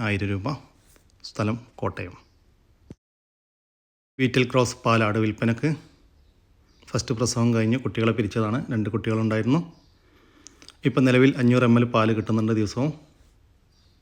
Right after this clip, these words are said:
ഇതിൻ്റെ ഉദ്ദേശിക്കുന്ന വില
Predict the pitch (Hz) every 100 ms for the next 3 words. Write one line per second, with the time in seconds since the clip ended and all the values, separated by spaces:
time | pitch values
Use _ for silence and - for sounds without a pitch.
0 | _ _ _ _ _ _ _ _ _ _
1 | _ _ - _ _ _ _ _ _ _
2 | _ - 135 131 123 123 127 120 123 117
3 | 123 120